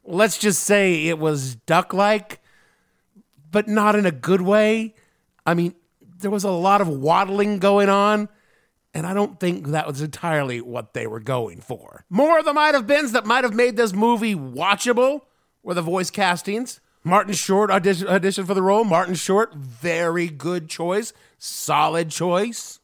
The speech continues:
John Cusack audition. Not sure how John Cusack would have made it better, but still better than what we had. Jay Leno,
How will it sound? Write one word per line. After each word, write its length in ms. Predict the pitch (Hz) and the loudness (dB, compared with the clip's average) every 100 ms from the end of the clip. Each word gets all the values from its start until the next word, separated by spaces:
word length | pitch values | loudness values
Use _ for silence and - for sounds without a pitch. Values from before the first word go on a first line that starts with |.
| _ _ | _ _
John 300 | - 170 185 | 0 2 2
Cusack 520 | - 214 226 233 170 | -2 -2 0 2 2
audition. 520 | 226 214 214 202 247 294 | 2 2 0 -2 -4 -4
Not 240 | 139 151 | -4 -6
sure 300 | - - 147 | -6 -6 -4
how 120 | 147 | -4
John 260 | 135 143 135 | -4 -6 -8
Cusack 480 | - 156 131 139 131 | -8 -10 -6 -6 -6
would 100 | 135 | -8
have 60 | |
made 160 | 135 131 | -6 -8
it 120 | 131 | -8
better, 380 | 123 127 156 185 _ - - _ | -8 -6 -6 -8 _ -20 -20 _
but 140 | 127 110 _ | -20 -20 _
still 520 | - - 151 123 143 - _ _ _ _ _ | -18 -6 -4 -4 -6 -10 _ _ _ _ _
better 240 | - 123 131 | -10 -8 -6
than 180 | 123 123 | -8 -8
what 160 | 123 | -10
we 120 | 131 | -10
had. 400 | 127 160 143 151 165 _ _ _ | -6 -4 -2 -4 -8 _ _ _
Jay 260 | 123 175 180 | -2 0 2
Leno, 560 | 165 190 196 214 247 | 0 0 2 2 2